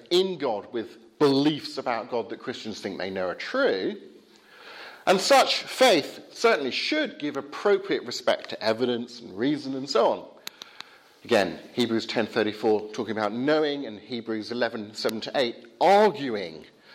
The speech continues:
for such faith, trust in God. So I would say that Hebrews eleven one, contrary to Sam Harris's interpretation,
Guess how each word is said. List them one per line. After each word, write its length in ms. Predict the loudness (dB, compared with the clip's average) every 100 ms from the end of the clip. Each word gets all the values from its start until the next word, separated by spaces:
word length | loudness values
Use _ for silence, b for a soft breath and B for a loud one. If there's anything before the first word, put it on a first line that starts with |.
| B B
for 200 | -4 -2
such 480 | 2 2 2 0 -8 -12
faith, 540 | -16 2 4 4 0 -6
trust 560 | 0 2 0 -4 -4 -2
in 340 | -2 -4 -12 -20 -12 0
God. 420 | 4 4 0 -10 -18 -20 B B B B B
So 160 | 2 6
I 160 | 8 8
would 200 | 4 2
say 180 | 4
that 140 | 4 0
Hebrews 400 | -4 -4 -6 -4
eleven 360 | -4 -4 -6
one, 320 | 0 0 0 -2
contrary 440 | -6 -6 -4 -6
to 160 | -6 -8
Sam 280 | -4 -4 -2
Harris's 680 | 0 0 -2 -6 -8 -8
interpretation, 920 | -10 -6 -6 -6 0 0 0 -4 -10